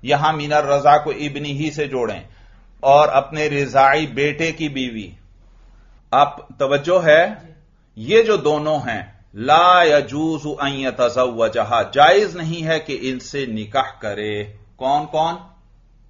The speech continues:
Speaker 1: रिजाई बाप की बीवी।
Speaker 2: जी।
Speaker 1: रिजाई बाप की बीवी। भाई, रिजाई बाप की बीवी क्यों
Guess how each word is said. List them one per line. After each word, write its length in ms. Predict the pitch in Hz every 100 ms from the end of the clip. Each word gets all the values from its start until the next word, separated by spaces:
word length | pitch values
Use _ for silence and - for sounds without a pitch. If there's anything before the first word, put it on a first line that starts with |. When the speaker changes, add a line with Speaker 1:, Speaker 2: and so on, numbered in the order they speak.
| _ _ _ _ _ _
Speaker 1:
रिजाई 640 | 110 123 110 139 135 151 165
बाप 500 | 117 120 131 139 -
की 100 | 175
बीवी। 440 | 123 117 104 95 - -
Speaker 2:
जी। 260 | 165 160 _ _ _ _ _ _ _
Speaker 1:
रिजाई 480 | 107 113 123 113 139
बाप 360 | 123 127 131 -
की 400 | 143 175 - _ _ _ 110
बीवी। 400 | 110 127 87 90 - _ _ _ _ _ _ 139
भाई, 140 | 160
रिजाई 380 | 156 160 170 196
बाप 280 | 165 175 180
की 80 | 170
बीवी 280 | 165 170
क्यों 240 | 190 196